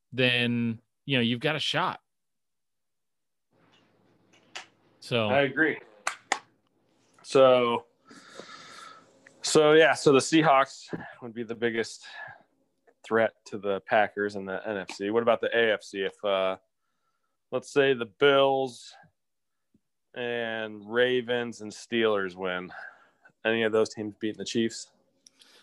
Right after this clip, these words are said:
Speaker 1: I think I'd give the Bills the best shot 'cause they seem like they're gonna, they would have the best offense to try and keep up, mixed with a really good defense.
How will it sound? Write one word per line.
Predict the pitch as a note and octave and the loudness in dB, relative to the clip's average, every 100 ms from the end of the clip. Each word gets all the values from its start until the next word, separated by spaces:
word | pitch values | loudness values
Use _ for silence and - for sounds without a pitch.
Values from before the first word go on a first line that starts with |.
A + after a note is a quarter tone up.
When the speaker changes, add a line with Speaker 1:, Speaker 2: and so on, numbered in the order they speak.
| _ | _
Speaker 1:
I | E3 | -4
think | D3+ - | -4 -4
I'd | E3+ D3+ | -4 -2
give | D#3+ C#3 | -4 -4
the | |
Bills | B2+ A#2 B2+ A2+ | -6 -4 -4 -4
the | A#2+ | -4
best | A2+ A2 | -4 -4
shot | - B2 B2+ | -2 -2 -4
'cause | B2+ A2+ | -6 -8
they | |
seem | A#2 C3 A#2+ | -8 -6 -4
like | A2 G#2 _ _ _ _ _ _ | -4 -8 _ _ _ _ _ _
they're | - A#2 G#2+ | -4 -2 -2
gonna, | A2+ G#2+ G#2+ G#2 - - - - - _ _ _ _ _ _ _ _ - - | -4 -4 -2 -4 -6 -16 -20 -20 -20 _ _ _ _ _ _ _ _ -20 0
they | B2+ A#2+ | 4 4
would | A2+ G#2 | 4 2
have | A2+ G2+ | 2 -2
the | - G2+ | -6 -6
best | - A2 G2+ - | -2 0 0 -2
offense | G2+ G2 - G#2 G2+ - - | 0 0 0 -4 -4 -8 -8
to | - G#2 | -6 -6
try | - A2 | -2 -2
and | G2+ G2+ | -2 -4
keep | A2 - | -6 -6
up, | G2+ G2+ _ _ _ _ _ _ D3+ | -6 -6 _ _ _ _ _ _ -2
mixed | C#3 C#3 - - | 4 4 4 -2
with | A#2+ G#2+ | 0 0
a | |
really | G#2 G2+ A2 G2+ F#2+ | -2 0 0 0 0
good | G#2 F#2+ | -2 -4
defense. | G2 F#2 G#2 G2+ - | -6 -6 -8 -10 -14